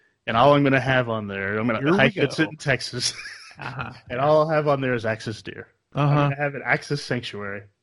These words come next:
Speaker 2: Yeah, you know what he's implying, folks? He's implying the slaughter of
Speaker 1: <laughs>
Speaker 2: innocent baby whitetail deer.
Speaker 1: Well, there may be no whitetails on the property I buy, so I could just high fence it, and it wouldn't be a issue. No, no, uh, no whittle genocide going on.
Speaker 2: Oh,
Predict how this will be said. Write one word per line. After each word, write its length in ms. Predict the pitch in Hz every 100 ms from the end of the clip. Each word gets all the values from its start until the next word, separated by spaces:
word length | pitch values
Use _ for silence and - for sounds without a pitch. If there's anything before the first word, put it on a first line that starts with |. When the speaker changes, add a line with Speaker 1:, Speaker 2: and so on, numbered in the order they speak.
| _ -
Speaker 2:
Yeah, 160 | 135
you 200 | 123 147
know 160 | 202 214
what 120 | 202
he's 220 | 185 214
implying, 560 | 185 160 175 170 170 170
folks? 440 | - 175 170 - 139
He's 200 | 226 214
implying 640 | 147 - 196 190 196 202
the 100 | 160
slaughter 640 | 139 - 196 190 190 196 196
of 160 | 165
Speaker 1:
<laughs> 120 | 202 220
Speaker 2:
innocent 520 | 214 214 - 208 208 _ _ 135
baby 380 | 147 190 185 190
whitetail 560 | 180 190 185 185 180
deer. 420 | 170 160 135 123 110 _ _
Speaker 1:
Well, 220 | 339 320 277
there 100 | 214
may 160 | 196
be 140 | 180 160
no 260 | 143 143
whitetails 500 | 127 113 104 123 113
on 140 | 110 104
the 80 | 95
property 340 | 110 - 101
I 100 | 92
buy, 280 | 90 92 110
so 180 | - 120
I 80 |
could 120 | 123 117
just 240 | 113 -
high 300 | - - 127
fence 300 | 123 127 120
it, 80 | 170
and 80 | 160
it 40 |
wouldn't 220 | 139 143 143
be 200 | 139 135
a 240 | 127 120
issue. 260 | 131 - 170
No, 160 | 147 143 143
no, 260 | 151 156 151
uh, 180 | 143 135 - - - -
no 240 | 156 165
whittle 320 | 147 143 143
genocide 680 | 123 123 120 123 110 135 147 -
going 200 | 123 117
on. 420 | 160 160 156
Speaker 2:
Oh, 40 | 151